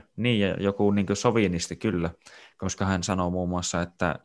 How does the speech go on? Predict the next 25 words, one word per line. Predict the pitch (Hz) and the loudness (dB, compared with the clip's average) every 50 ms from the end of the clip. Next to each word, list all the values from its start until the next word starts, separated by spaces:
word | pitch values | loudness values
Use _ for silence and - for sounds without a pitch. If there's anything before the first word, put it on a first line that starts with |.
| _ _ _ _ _ _ _ - - | _ _ _ _ _ _ _ -12 -4
statistiikkojen | - 104 98 - 98 92 - - 95 92 90 90 - - 92 90 90 | -2 -2 0 0 0 0 0 0 -2 -2 -2 -2 0 0 2 2 2
mukaan | 90 95 90 87 - 90 90 87 87 | 2 0 -2 -2 0 0 0 0 0
niinkö | 87 87 85 85 - 90 87 85 82 - | 0 -2 -2 -2 -2 -2 -2 -2 -2 -4
suuri | - - - 95 92 90 78 69 | -6 -4 -2 0 0 0 0 -2
osa | 85 - 90 85 85 | -2 -2 -2 -2 -2
niinkö | 85 85 85 98 87 - - - - - _ _ - - - - - - | -2 -2 -2 -2 -4 -4 -4 -8 -14 -20 _ _ -20 -20 -20 -18 -14 -6
johtajista | 101 92 98 95 - - - 90 87 87 85 - - 78 82 | 0 2 2 2 0 -2 -4 -2 -2 -2 -2 -2 -4 -4 -2
on | 90 90 | -2 -2
miehiä | 87 87 85 82 82 87 85 82 | -2 0 -2 -2 -2 -4 -6 -6
ja | 82 85 | -6 -6
näin | 85 - - 85 | -6 -6 -4 -4
edespäin, | 85 82 - - - - - | -4 -6 -8 -8 -8 -8 -6
niin | 95 90 87 87 | -4 -6 -6 -8
se | 87 - 90 | -6 -4 -2
on | 87 87 90 90 - - 139 | -2 -2 -2 -4 -6 -8 -10
selkeä | - - - 87 85 82 - - 87 82 76 | -8 -6 -6 -4 -4 -6 -4 -4 -2 -2 -2
merkki, | 85 92 90 82 - - - - 50 50 | -2 -2 -2 -2 -4 -6 -8 -8 -8 -8
että | - - _ - - - - | -8 -10 _ -8 -8 -6 -4
olet | - 85 85 82 - | -2 -2 0 0 -2
sovinisti | - 87 85 87 85 85 82 - - - - - - - - - - - - - - - - - _ - | -2 -4 -2 -2 -2 -2 -2 -4 -6 -8 -12 -18 -20 -18 -16 -16 -14 -14 -14 -16 -16 -16 -18 -16 _ -6
ja | 95 | -2
näin | 92 95 92 90 87 | -2 0 0 -2 -2
edespäin, | 87 87 87 87 - - - 87 87 85 87 87 | -2 -4 -4 -6 -6 -8 -8 -6 -4 -4 -4 -4
niin | 87 87 87 87 | -2 -4 -4 -2
tuota, | - 87 87 87 - - 90 87 85 82 | -2 -2 -2 -2 -2 -2 0 0 0 -2